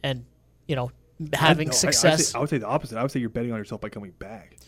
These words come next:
Speaker 1: Well, no, no, that's what I, I agree with that. You're definitely betting on yourself if you're coming back. But people could also spin it and say, "Well, you're also betting on yourself winning a championship and then walking away from a team where you have another year of eligibility to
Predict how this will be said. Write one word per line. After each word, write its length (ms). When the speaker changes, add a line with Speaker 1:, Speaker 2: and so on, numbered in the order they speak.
Speaker 1:
Well, 80
no, 80
no, 160
that's 240
what 300
I, 200
I 100
agree 280
with 120
that. 200
You're 220
definitely 360
betting 260
on 100
yourself 320
if 60
you're 80
coming 260
back. 280
But 260
people 220
could 80
also 320
spin 240
it 60
and 120
say, 160
"Well, 240
you're 160
also 280
betting 220
on 120
yourself 400
winning 240
a 40
championship 760
and 120
then 120
walking 400
away 240
from 200
a 40
team 260
where 140
you 160
have 180
another 260
year 280
of 100
eligibility 800
to 440